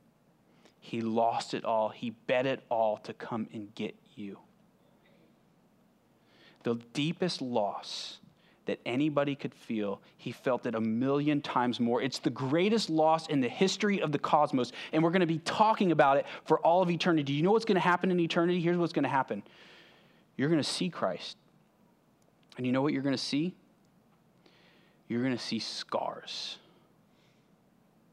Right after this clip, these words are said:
He will carry those scars for all of eternity, and you're gonna look at those scars, and you're gonna say,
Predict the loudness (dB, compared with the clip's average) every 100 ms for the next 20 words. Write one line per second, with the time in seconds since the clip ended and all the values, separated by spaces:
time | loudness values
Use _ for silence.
0 | _ _ _ _ _ _ -4 -2 0 -4
1 | -8 -6 0 2 2 0 0 0 -2 -6
2 | 0 2 2 -2 -6 -4 0 0 0 -4
3 | -4 -4 -4 -4 -6 -6 -6 -4 -4 -4
4 | -6 -8 -8 -8 -4 -2 -4 -6 -14 -18
5 | -20 -20 -20 -18 -8 -6 -4 -4 -4 -4
6 | -4 -6